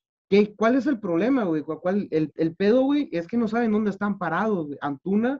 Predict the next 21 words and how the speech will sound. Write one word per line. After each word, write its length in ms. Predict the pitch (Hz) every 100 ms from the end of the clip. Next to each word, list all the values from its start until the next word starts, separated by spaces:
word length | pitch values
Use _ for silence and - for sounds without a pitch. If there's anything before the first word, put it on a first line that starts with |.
| _ -
es 260 | 156 165
un 120 | 208
cagarle 500 | 202 214 208 208 208
y 80 | 190
cagarla. 560 | 160 156 208 226 151 - _ _ _
Porque 220 | - 175 220
dicen, 220 | 196 196
es 140 | 208
que 180 | - 277
sí 140 | 226
se 140 | 214 254
malinterpretó 600 | 240 214 196 165 156 196
un 120 | 190
poco 260 | 220 - 233
lo 160 | 208
de 140 | 170 135
Zabalay. 440 | 131 127 160 143
Sí, 140 | -
es 60 | 190
cierto, 380 | - 240 196 202
güey. 260 | 151 123